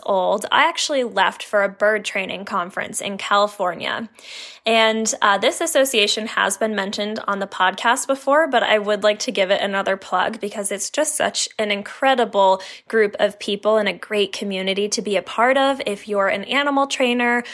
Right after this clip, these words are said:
or if you love birds or both. It's called the International Association of Avian Trainers and Educators, and I participated in my first conference with them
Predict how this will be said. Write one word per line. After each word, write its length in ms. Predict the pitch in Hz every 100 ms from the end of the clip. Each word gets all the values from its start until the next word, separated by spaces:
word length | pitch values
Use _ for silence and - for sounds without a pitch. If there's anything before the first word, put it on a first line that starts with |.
| - -
or 180 | 240
if 140 | 254 247
you 100 | 233
love 260 | 220 214 202
birds 280 | 185 190 -
or 160 | 208
both. 400 | 220 - - - - - - -
It's 180 | - 240
called 260 | - 269 262
the 160 | 247
International 840 | 254 285 311 294 254 262 240 220 220
Association 880 | 208 - 214 208 - 202 190 208 196
of 200 | 208 202
Avian 460 | - 226 226 240 240
Trainers 500 | - 202 196 190 196
and 120 | 190
Educators, 960 | 190 196 190 - - - - 240 - -
and 240 | - 208 202
I 340 | 208 202 190 214 -
participated 720 | 240 233 359 311 262 214 208
in 140 | 208
my 160 | 208 202
first 460 | - - 320 320 -
conference 680 | - 196 196 180 180 202
with 220 | 202 202 -
them 420 | 185 185 196